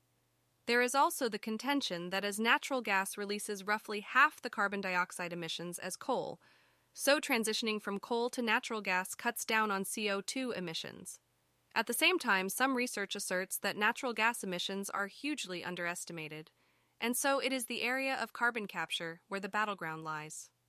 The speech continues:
The I P C C contends that pairing natural gas and other fossil fuels with C C S and elimination of methane leaks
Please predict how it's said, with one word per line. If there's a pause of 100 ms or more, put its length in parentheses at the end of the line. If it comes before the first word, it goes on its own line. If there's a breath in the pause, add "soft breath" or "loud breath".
(760)
The
I
P
C
C
contends
that
pairing
natural
gas
and
other
fossil
fuels
with
C
C
S
and
elimination
of
methane
leaks